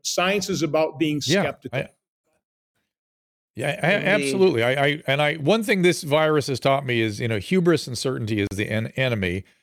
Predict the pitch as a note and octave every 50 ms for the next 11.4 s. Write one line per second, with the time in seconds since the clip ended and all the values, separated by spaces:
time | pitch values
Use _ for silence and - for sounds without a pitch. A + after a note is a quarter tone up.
0 | _ _ - A#2 A#2 - - C3 C3+ C#3+ C#3 C#3+ C#3+ C3+ C3+ C3+ C3 - - A2
1 | F#2 - - A#2 A#2+ A#2 - C3+ B2+ A#2+ A#2+ A#2 A2 - A2+ G2 - - A#2+ A2+
2 | - - A2 G#2 G#2 G#2+ A2 A2+ A2+ G2+ A2+ A2 G#2+ A2+ A2 G#2+ G#2 G2 G2+ -
3 | - G#2 G#2+ G2+ G2 G2+ G#2 G2+ G2 G2 - - - A#2+ A#2+ B2+ D#3 D#3+ C#3 -
4 | - F#2 F2 G2 - - - - - - - - _ - A#2 A#2 - - B2+ A#2+
5 | A#2 A#2 A#2 A#2+ B2+ - - A#2+ B2 A#2+ A#2 A2 - _ - A#2 A2+ A2+ A#2 C#3
6 | - A#2 G#2+ G2 G2 A#2+ C3+ D3 D#3+ D#3+ C3+ A#2 B2+ A#2 A2+ A2+ A2 A2 A2 G2+
7 | - - C3+ B2 G#2+ - A2+ G2 G#2 A2+ A2+ A2 A2 G#2+ G#2+ A2 A2 G#2 A2 A2
8 | A2+ A2 A#2 A#2 A2+ A2 A2+ A#2 A#2 A#2+ A2+ A2+ G#2+ G#2+ A#2 C#3 D3 B2 G2 F2
9 | E2 F2 G#2+ A2 A#2 - G2+ G#2 G2+ G2 G#2+ G#2 G2+ G2+ G#2 A2+ B2+ C3 A#2 -
10 | C#3 C3 - A#2 G#2 C3+ B2+ C3 C3 C#3+ C#3+ C#3+ A#2 - - D#3 D#3+ E3+ D#3+ C#3
11 | - - C3 A2 G2+ G2 -